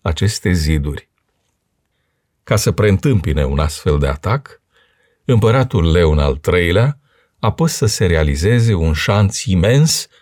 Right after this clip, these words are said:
cu zale de lemn unite între ele prin piroane și încuietori de fier.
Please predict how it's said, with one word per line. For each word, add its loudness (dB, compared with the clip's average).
cu -2
zale 0
de 0
lemn 2
unite 0
între -4
ele 0
prin 0
piroane 0
și -6
încuietori 0
de -2
fier. -6